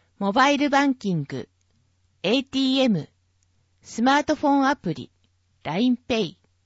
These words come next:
ペイペイを利用した納税、ヤフー公金支払いサイトからのクレジットカードによる納税。詳しくは、送付する納税通知書、または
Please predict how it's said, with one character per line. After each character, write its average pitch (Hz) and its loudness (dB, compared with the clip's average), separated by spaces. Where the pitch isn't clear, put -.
ペ 294 -2
イ 254 -4
ペ - -10
イ 131 -14
を 208 -2
利 196 -6
用 226 4
し - -6
た 208 0
納 208 0
税、 185 -4
ヤ 180 -8
フ 277 0
ー - -2
公 269 0
金 269 -2
支 302 -6
払 269 0
い 277 -4
サ 285 2
イ 285 -2
ト 214 -2
か 185 0
ら 180 0
の 151 -4
ク - -12
レ 196 -2
ジ 240 -8
ッ 233 -8
ト 262 0
カ 277 -2
ー 277 4
ド 226 2
に 185 0
よ 160 0
る 147 -4
納 156 -4
税。 151 -6
詳 262 2
し - -12
く 214 -4
は、 151 -8
送 302 0
付 294 -8
す 277 -8
る 269 -2
納 233 0
税 269 -4
通 269 -6
知 - -12
書、 196 -4
ま 190 -8
た 277 -2
は 196 -6